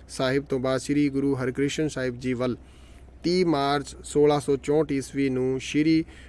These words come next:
ਗੁਰੂ ਹਰਿਕ੍ਰਿਸ਼ਨ ਜੀ ਨੇ ਜਦੋਂ ਆਪਣੇ ਸਿੱਖ ਸੇਵਕਾਂ ਨੂੰ ਦਿੱਲੀ ਵਿੱਚ ਆਪਣੇ ਪਾਸ ਬੁਲਾ ਕੇ ਅਗਲੀ ਜੋਤੀ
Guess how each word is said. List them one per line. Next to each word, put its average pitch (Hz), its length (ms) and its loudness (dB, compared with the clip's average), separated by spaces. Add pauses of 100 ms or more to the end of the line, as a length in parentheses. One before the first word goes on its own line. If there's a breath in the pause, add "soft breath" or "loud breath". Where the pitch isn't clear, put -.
(160 loud breath)
ਗੁਰੂ 143 240 4
ਹਰਿਕ੍ਰਿਸ਼ਨ 135 560 0
ਜੀ 147 120 2
ਨੇ 139 160 4
ਜਦੋਂ 131 260 0
ਆਪਣੇ 143 480 2
ਸਿੱਖ - 240 -4
ਸੇਵਕਾਂ 139 440 0
ਨੂੰ 139 200 2
ਦਿੱਲੀ 147 240 2
ਵਿੱਚ 151 180 2
ਆਪਣੇ 139 320 -2
ਪਾਸ 131 340 -4
ਬੁਲਾ 127 300 -2
ਕੇ 127 280 -4
ਅਗਲੀ 156 300 0
ਜੋਤੀ 135 520 -2